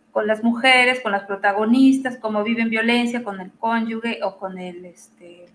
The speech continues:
o con el amante, y finalmente algunas se arman de valor y tienen que, que huir, escapar, ¿no? Es el otro ejemplo, mi hermanita Magdalena, bueno, este,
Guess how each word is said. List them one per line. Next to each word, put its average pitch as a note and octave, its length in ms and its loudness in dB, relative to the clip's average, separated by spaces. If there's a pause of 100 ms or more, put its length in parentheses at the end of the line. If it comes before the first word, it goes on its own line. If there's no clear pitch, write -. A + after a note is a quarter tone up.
(100)
o - 120 -4
con G3+ 140 2
el G3 120 2
amante, A3+ 680 2
y G#3 120 -8
finalmente A#3+ 1000 2 (120)
algunas A#3+ 380 2
se A#3+ 60 2
arman A3+ 240 4
de A3+ 80 2
valor G#3 320 2
y A3+ 80 -4
tienen G#3 340 -8
que, A3 440 -12
que G3 120 -6
huir, C#4+ 300 -2
escapar, G#3 560 -6
¿no? A3+ 180 -12 (800)
Es A3 160 -4
el A#3 120 4
otro A#3+ 200 2
ejemplo, B3+ 320 4
mi B3 100 0
hermanita G3 400 0
Magdalena, A#3+ 960 0 (440)
bueno, G#3+ 440 -4
este, F#3+ 840 -6